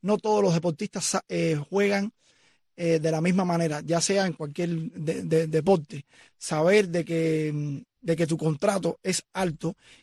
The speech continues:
y de que por lo tanto la franquicia, el equipo está mirándote para que tú tengas los resultados equivalentes a ese contrato que se te está pagando,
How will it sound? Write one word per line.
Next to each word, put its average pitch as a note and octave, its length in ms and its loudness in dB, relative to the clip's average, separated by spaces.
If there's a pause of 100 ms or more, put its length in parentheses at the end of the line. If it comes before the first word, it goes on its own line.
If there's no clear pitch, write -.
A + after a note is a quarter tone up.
y E3 80 -2
de E3 100 2
que D#3 120 2
por D#3+ 160 0
lo D#3 80 0
tanto F3+ 340 0
la D3+ 100 0
franquicia, D#3+ 540 -2
el E3 80 0
equipo - 380 -4
está G3+ 380 -2
mirándote F#3 840 2 (600)
para D#3 180 0
que D#3+ 140 0
tú F#3+ 140 -2
tengas G3+ 280 4
los E3+ 140 4
resultados F3 580 2
equivalentes E3+ 580 0
a F3+ 40 0
ese G3+ 180 0
contrato F#3 420 0
que D#3+ 80 0
se E3+ 120 -4
te E3+ 80 0
está F#3+ 180 -4
pagando, A#3 400 4